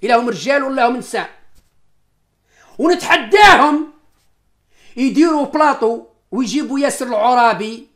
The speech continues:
أو يجيبوا أحمد حفصي أو يجيبوا، آه، وسموه عثماني محمد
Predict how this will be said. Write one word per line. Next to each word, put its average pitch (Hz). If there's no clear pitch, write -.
أو 277
يجيبوا 233
أحمد 233
حفصي 220
أو 262
يجيبوا، 240
آه، 226
وسموه 214
عثماني 226
محمد 220